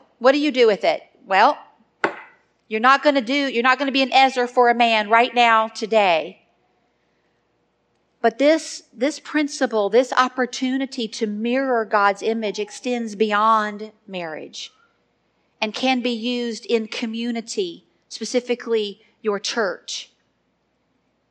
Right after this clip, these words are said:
You have the opportunity to be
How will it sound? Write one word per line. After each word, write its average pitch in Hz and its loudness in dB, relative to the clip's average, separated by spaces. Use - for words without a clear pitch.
You 226 -6
have 277 2
the 254 -4
opportunity 240 -4
to 214 -8
be 208 -4